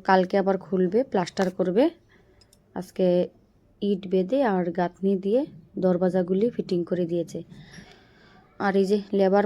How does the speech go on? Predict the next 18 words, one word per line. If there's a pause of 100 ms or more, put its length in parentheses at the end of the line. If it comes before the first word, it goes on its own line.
পায়
নাই, (920)
পরিষ্কারও
করা
হয়
নাই। (880)
তো (460)
এটা
হলো (100)
পরের
দিনের
ভিডিও। (680)
এই
যে (100)
মন্দিরটাও
ভেঙে
নিয়ে
গেছে